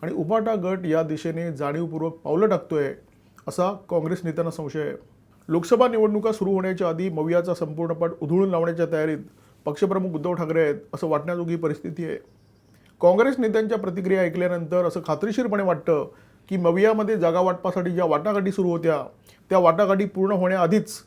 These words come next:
उबाटा गटाने आपली यादी जाहीर केलेली आहे. राष्ट्रवादी काँग्रेस शरदचंद्र गटामध्ये सुद्धा अस्वस्थता आहे. विश्व प्रवक्ते संजय राऊत यांनी एक्सवर ही यादी अपलोड केल्यानंतर मवियामध्ये प्रचंड खळबळ सुरू झालेली आहे. उबाटा गटाने सांगलीमधून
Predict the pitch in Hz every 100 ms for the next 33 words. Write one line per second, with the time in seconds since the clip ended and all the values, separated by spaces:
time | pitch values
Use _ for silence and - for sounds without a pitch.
0 | _ _ - 165 185 190 175 165 170 190
1 | 208 - 175 170 160 165 151 165 160 160
2 | 156 151 143 - _ _ - _ _ -
3 | 160 165 233 233 220 208 202 214 220 -
4 | - 185 208 214 196 196 190 190 190 180
5 | 180 180 196 - - 185 185 175 175 165
6 | - _ _ _ _ _ _ 170 208 262
7 | 247 233 220 226 214 196 214 202 165 -
8 | - _ - 175 190 220 - 220 - 208
9 | 165 - - _ _ 180 175 180 160 185
10 | 190 175 175 175 165 165 147 - 143 151
11 | 175 170 160 180 180 151 147 190 190 180
12 | 160 170 170 156 156 151 147 147 - -
13 | _ _ _ - 180 233 226 220 220 220
14 | 214 175 190 202 190 170